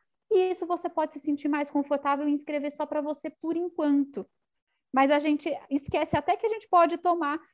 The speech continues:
essa rédea na produção do conteúdo. Nem tudo eu preciso fazer pra que chegue no outro, pra que eu comunique, pra que as pessoas saibam.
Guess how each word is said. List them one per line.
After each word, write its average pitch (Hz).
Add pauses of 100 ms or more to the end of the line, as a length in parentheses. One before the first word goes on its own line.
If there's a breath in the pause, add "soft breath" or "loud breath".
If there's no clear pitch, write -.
(120)
essa 453
rédea 208 (100)
na 233
produção 226
do 214
conteúdo. 208 (300)
Nem 339
tudo 320
eu 339
preciso 302
fazer 269
pra 311
que 339 (260)
chegue 349
no 381
outro, 294
pra 240
que 269
eu 285
comunique, 302
pra 269
que 277
as 269
pessoas 294
saibam. 269